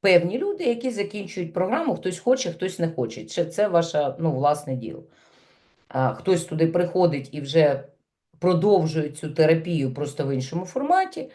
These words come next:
хтось йде на групи підтримки, які у нас проходять по понеділках і вівторках,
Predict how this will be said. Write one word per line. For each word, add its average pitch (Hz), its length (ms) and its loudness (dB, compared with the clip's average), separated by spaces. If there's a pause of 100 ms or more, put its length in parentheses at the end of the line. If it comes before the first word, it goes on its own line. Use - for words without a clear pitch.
(320)
хтось - 600 -4
йде 160 420 4
на 143 80 0
групи 143 320 -6
підтримки, 302 760 -4
які 226 260 -4
у 202 80 -4
нас 185 180 -4
проходять 160 680 -2 (140)
по 151 280 2
понеділках 135 840 -4
і 131 40 -4
вівторках, 131 560 -6